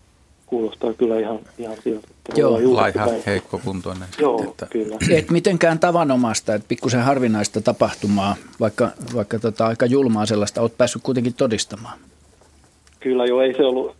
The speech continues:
Speaker 1: ei se ollut mitenkään miellyttävää katsottavaa.
Speaker 2: Joo, ei varmaan. Kiitos kuitenkin soitosta ja kysymyksestä.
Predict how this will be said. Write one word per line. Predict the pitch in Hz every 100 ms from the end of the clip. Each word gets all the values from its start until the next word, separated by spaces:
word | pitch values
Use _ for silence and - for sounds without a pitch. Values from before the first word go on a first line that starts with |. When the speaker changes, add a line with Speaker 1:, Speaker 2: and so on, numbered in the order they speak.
| _ 160
Speaker 1:
ei | 143
se | 139
ollut | 139
mitenkään | 143 147 165 151
miellyttävää | 160 123 110 123 110 107
katsottavaa. | 113 - - - 147
Speaker 2:
Joo, | 143 117 104
ei | 135 127
varmaan. | 113 117 98 90 98 - - _ - - - -
Kiitos | 269 214 -
kuitenkin | 214 208 170
soitosta | 196 170 131 -
ja | 117
kysymyksestä. | 127 127 107 95 - -